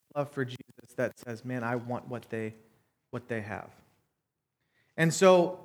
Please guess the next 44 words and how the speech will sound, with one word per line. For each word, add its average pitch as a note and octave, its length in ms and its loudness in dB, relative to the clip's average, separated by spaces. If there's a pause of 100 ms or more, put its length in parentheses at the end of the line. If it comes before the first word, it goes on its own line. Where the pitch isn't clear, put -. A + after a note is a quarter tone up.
(160)
to - 180 2
understand G3+ 580 6
this F#3 140 0
principle, F3+ 400 4
I D#3+ 100 10
want E3+ 220 6
to F#3 120 4
show F#3 180 4
you F3 140 8
a D#3+ 240 6
map, C#3+ 460 2
and C#3+ 100 -4
I C#3+ 80 -2
think E3 200 -4
we're D#3+ 80 -6
gonna D3+ 200 0
be D3 120 0
able D3 160 2
to B2+ 60 0
have D3 200 2
it C3+ 80 -4
on C3 140 -4
the B2+ 60 -10
screen D3 340 -8
here, A#2 320 -6 (560)
because D#3 460 6 (720)
one F3 280 8
of F#3 120 6
the E3+ 100 8
big, E3 260 6
we're E3+ 80 0
gonna F3 160 4
study F3 300 4
a D#3 40 4
couple E3+ 260 0
different D#3+ 460 -2
differences E3+ 680 2
of C#3+ 160 4
chapter E3 340 2
six E3+ 300 -2
and D#3 100 -6
chapter D3+ 420 2
eight, C#3 240 2 (920)
uh, D3 380 6